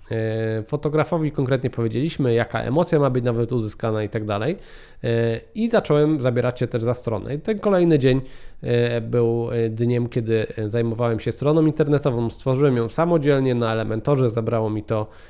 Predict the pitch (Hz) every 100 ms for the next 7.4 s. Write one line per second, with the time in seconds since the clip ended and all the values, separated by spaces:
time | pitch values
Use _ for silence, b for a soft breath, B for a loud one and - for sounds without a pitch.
0 | B - 107 107 - - 151 160 131 -
1 | 127 120 117 117 b b b _ 143 160
2 | 147 135 135 127 - 160 156 139 117 117
3 | 127 - B B B 120 120 117 113 117
4 | 120 - 147 170 170 151 151 151 147 131
5 | 131 143 135 131 131 127 120 131 123 117
6 | - 123 113 113 117 120 117 107 101 -
7 | 104 - 151